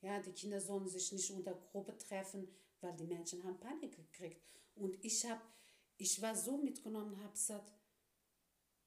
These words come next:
Siehst du, auch diese Jahre lang hier sein, auch dieses hier geboren sein, bringt nix, ja?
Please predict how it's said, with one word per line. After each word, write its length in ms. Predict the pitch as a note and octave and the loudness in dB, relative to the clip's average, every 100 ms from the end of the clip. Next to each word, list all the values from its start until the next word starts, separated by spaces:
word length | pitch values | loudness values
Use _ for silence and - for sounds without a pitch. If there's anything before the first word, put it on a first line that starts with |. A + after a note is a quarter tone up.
| _ _ _ _ _ - | _ _ _ _ _ -4
Siehst 300 | - G#3+ - | 0 2 0
du, 180 | B3+ C4+ C#4+ - _ _ G#3 | 0 -4 -6 -18 _ _ -2
auch 240 | A#3+ B3+ - | -2 -2 -6
diese 300 | A#3+ A#3 B3 | -2 0 0
Jahre 460 | G#3 G3+ G#3+ A3 | 0 -2 -2 -2
lang 300 | A3+ G3 G3+ F#3+ | -2 -2 -2 -6
hier 320 | - F#3 F3 | -4 -2 -2
sein, 400 | - E3 D#3+ - | -2 -4 -6 -6
auch 240 | F#3 A#3 - | -4 -4 -6
dieses 400 | A3+ G#3+ A3+ - | -6 -4 -2 -2
hier 220 | G3+ G3+ | -2 -4
geboren 540 | G3 F3 F3+ F3+ F#3 E3+ | -6 -8 -6 -6 -6 -4
sein, 340 | - D#3 D3 - _ _ - - _ _ _ _ _ _ - | -6 -6 -16 -20 _ _ -20 -20 _ _ _ _ _ _ -10
bringt 380 | F#3+ F#3 F#3 F3 | -6 -6 -6 -8
nix, 560 | F3 E3+ - - - - _ _ _ - | -6 -6 -4 -4 -4 -10 _ _ _ -6
ja? 200 | F3+ | -6